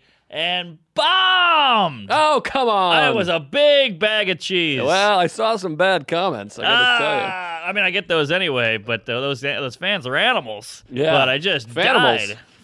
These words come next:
Speaker 1: Fanimals. I died out there, and Bennington was on, and he's so quick.
Speaker 2: Oh, he's so
Speaker 1: So
Speaker 2: good.
Speaker 1: not only are you bombing, but you're bombing next to a killer.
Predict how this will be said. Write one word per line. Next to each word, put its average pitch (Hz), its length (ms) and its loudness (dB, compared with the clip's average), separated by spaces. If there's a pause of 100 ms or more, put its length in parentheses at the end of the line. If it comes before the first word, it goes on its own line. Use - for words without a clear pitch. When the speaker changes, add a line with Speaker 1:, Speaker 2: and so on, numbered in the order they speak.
Speaker 1:
Fanimals. 202 600 -2
I 131 120 0
died 185 440 0
out 139 240 -2
there, 135 160 -6
and 120 160 -12
Bennington 202 480 -2
was 139 180 -6
on, 131 300 -4
and 120 100 -8
he's 247 200 -6
so 170 200 -2
quick. - 600 -8
Speaker 2:
Oh, 104 340 -2
he's 98 140 -8
so - 100 -4
Speaker 1:
So 123 60 -2
Speaker 2:
good. 101 360 -6
Speaker 1:
not 226 140 -2
only 262 140 -4
are 226 60 -2
you 180 140 0
bombing, 214 460 0
but 180 100 -2
you're 175 120 -4
bombing 190 400 -2
next 214 260 -4
to 190 140 -2
a 156 40 0
killer. 254 580 -2